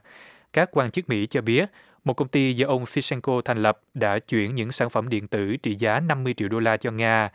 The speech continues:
từ năm hai ngàn lẻ hai đến năm hai ngàn mười hai, bất chấp một hệ thống cấp phép được chính phủ áp dụng nhằm kiểm soát những mặt hàng xuất khẩu này. Các quan chức Mỹ nói,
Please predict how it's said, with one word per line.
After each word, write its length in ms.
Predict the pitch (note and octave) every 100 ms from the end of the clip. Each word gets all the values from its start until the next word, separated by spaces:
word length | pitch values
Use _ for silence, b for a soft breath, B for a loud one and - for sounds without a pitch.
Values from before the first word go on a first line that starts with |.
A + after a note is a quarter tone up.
| B B -
từ 100 | A2+
năm 140 | A2+
hai 120 | A#2
ngàn 160 | A#2 G#2
lẻ 120 | G2+
hai 300 | A#2 B2+ A2
đến 160 | G#2+ C#3
năm 200 | B2 G#2+
hai 160 | A2+
ngàn 180 | G#2+ G2+
mười 140 | G2+
hai, 380 | F#2+ A2 A2 G#2 B B B B
bất 180 | - F3
chấp 220 | G3 G#3+
một 160 | C3+ G#2+
hệ 80 | G#2
thống 260 | B2 B2+
cấp 160 | D#3+ F3+
phép 280 | - E3 D3
được 80 | G#2+
chính 140 | C3
phủ 160 | E3 A2
áp 180 | C#3 -
dụng 340 | A#2 G#2 G#2+ b b b
nhằm 260 | A#2+ A2 G2
kiểm 220 | G#2+ G#2+
soát 280 | - D3 F3
những 180 | A2+ A#2
mặt 120 | A2+
hàng 220 | B2 G#2+
xuất 180 | F#2 -
khẩu 140 | - A2
này. 320 | A2 G#2 F#2 _ _ B B B B -
Các 120 | D#3+ -
quan 180 | A#2+
chức 200 | G#2 E3
Mỹ 160 | A#2 G#2
nói, 400 | A#2 G#2+ B2